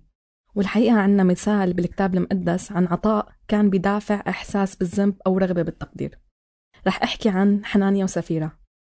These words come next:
بالنسبة إلي شخصيًا، خطية حنانيا وسفيرة الأساسية ما كانت الكذب، لكن كانت الرياء بالعطاء.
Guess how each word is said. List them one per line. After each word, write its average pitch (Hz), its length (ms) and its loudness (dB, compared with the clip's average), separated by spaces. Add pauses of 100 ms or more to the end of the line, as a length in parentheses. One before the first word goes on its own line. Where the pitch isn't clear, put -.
(140)
بالنسبة 214 420 4
إلي 202 100 6
شخصيًا، 185 720 0
خطية 214 440 0
حنانيا 220 420 4
وسفيرة 202 420 2
الأساسية 190 560 -2
ما 185 120 2
كانت 196 280 -2
الكذب، 160 300 -6 (500)
لكن 208 280 2
كانت 202 380 2
الرياء 185 400 2
بالعطاء. 160 440 -4